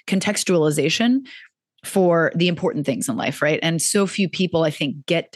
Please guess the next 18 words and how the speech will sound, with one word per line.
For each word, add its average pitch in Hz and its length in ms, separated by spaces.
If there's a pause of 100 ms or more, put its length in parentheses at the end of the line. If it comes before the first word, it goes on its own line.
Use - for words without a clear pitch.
(120)
that 160 300
opportunity 151 760
to 160 180
really 165 500
get 151 220
rattled 165 760
or, 156 240
you 160 140
know, 151 80
see 190 340
the, 160 240
the 160 140
human 170 280
condition 156 380
at 151 100
its 151 160
most 147 200
frail. 160 500